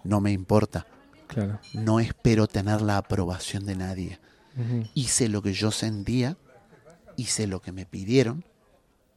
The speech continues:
Speaker 1: me gustó lo que me pidieron y lo hice con mucha gana. No me arrepiento.
Speaker 2: Claro.
Speaker 1: Con diferencias,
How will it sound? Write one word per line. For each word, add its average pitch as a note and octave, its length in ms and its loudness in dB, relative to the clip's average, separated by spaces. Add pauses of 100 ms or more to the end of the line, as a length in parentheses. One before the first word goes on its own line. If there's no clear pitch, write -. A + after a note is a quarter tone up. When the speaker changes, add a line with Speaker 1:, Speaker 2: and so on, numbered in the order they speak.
(760)
Speaker 1:
me C3+ 180 2
gustó C3+ 420 0 (380)
lo G#2+ 200 0
que G2+ 80 -8
me G#2 120 -2
pidieron G#2 380 -4 (680)
y B2+ 100 -2
lo F#2+ 140 -2
hice G#2+ 260 -4
con G2 160 -6
mucha G2+ 320 -2
gana. G2+ 280 -4 (1200)
No A#2 180 4
me A#2+ 200 2
arrepiento. G#2 760 0 (220)
Speaker 2:
Claro. G#2+ 360 -4 (220)
Speaker 1:
Con C3+ 180 4
diferencias, C#3+ 640 0